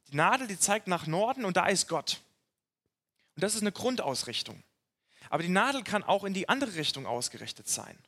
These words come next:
Auf mein Herz, auf mich. Und das ist ein gutes Bild, um zu verstehen, wo stehe ich denn vielleicht gerade. Und dafür mal zu beten, „Gott, wo steht eigentlich mein Herz? Was passiert eigentlich bei mir, wenn ich bete?“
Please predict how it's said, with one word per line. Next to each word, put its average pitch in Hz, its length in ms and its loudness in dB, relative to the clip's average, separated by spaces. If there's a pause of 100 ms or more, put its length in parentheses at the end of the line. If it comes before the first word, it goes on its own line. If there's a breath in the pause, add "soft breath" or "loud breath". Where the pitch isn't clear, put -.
(560)
Auf 147 200 -2
mein 175 220 6
Herz, 156 320 -2
auf - 160 -8
mich. 180 440 4 (1700 loud breath)
Und - 160 -4
das 262 140 2
ist - 280 2 (240 loud breath)
ein 165 120 -4
gutes 247 320 -2
Bild, 233 260 2
um 208 100 -2
zu - 120 -4
verstehen, 233 500 0
wo 214 100 -2
stehe 247 300 0
ich 233 80 0
denn 156 160 -2
vielleicht 123 380 -4
gerade. 110 300 -14 (340)
Und - 80 -8
dafür 185 200 -2
mal 202 120 2
zu 175 140 -4
beten, 233 300 -4
„Gott, 240 220 -2 (600 loud breath)
wo 233 180 0
steht 226 220 2
eigentlich 175 300 2
mein 160 180 2
Herz? - 480 -4 (920)
Was 185 160 -2
passiert 220 340 -2
eigentlich 139 360 0
bei 139 80 -6
mir, 117 240 -8 (580)
wenn 139 100 -4
ich 123 160 -6
bete?“ 120 260 -16